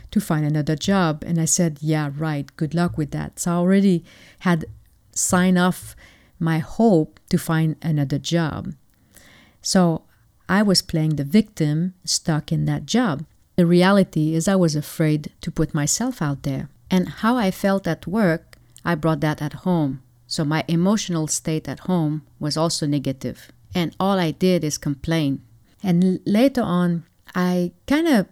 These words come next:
got tired with the windows. The windows in the house were really old and winter was coming, and I wanted a, a house that would have better insulation.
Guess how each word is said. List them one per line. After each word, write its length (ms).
got 300
tired 540
with 160
the 100
windows. 600
The 100
windows 640
in 160
the 260
house 320
were 300
really 340
old 400
and 240
winter 340
was 180
coming, 480
and 140
I 60
wanted 420
a, 240
a 100
house 340
that 180
would 180
have 240
better 320
insulation. 840